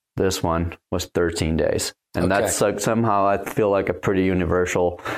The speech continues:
Speaker 1: time that most top boulderers invest. Like, somehow the thirteen days seems to be kind of like a magical, like, mental breaking point, I'd say. It's kinda like thirteen days, you know, that sounds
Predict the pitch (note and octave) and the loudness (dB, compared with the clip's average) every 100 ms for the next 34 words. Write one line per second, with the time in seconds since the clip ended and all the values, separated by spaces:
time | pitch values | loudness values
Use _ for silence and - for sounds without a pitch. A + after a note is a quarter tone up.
0 | - - G2 F#2+ F#2 F2+ G2 G2 - G2+ | -10 -2 0 2 0 2 0 0 0 -2
1 | G2 G2 F2+ F2 F2 E2 - F2+ E2 F2 | 0 0 2 4 2 0 -2 0 0 -2
2 | - - F2 G#2 G2 G2 F#2+ G2 G#2 G2 | -4 -4 -2 0 2 2 2 2 0 0
3 | - F#2 F#2 F2+ F#2+ - G#2+ G#2 - G#2 | 0 0 2 4 2 0 0 -2 -2 -2
4 | G#2 F#2+ A2 G2 F#2+ G2 F#2+ F#2+ G2 G#2 | 0 0 0 -2 0 0 2 0 0 -2
5 | G2+ G2+ F#2+ F2+ - - - - _ A2+ | 0 2 4 2 -2 -8 -10 -10 _ 0
6 | G#2+ A2+ G2+ - G#2+ G#2 A#2 A2+ A2+ A2+ | 0 0 0 2 2 2 2 2 2 0
7 | A2+ G#2+ G#2+ A2 B2 - _ _ _ _ | -2 -2 2 2 0 -4 _ _ _ _
8 | _ G#2 G2+ - A2 G2+ F#2+ F#2 - _ | _ -2 0 0 2 2 2 0 -2 _
9 | A2+ A2+ C3+ A2+ G#2 G2 E2+ - F#2+ F#2 | 0 2 0 2 4 4 2 2 0 2
10 | F#2 F2+ - F#2+ F#2 F#2 - | 2 0 0 0 0 0 -4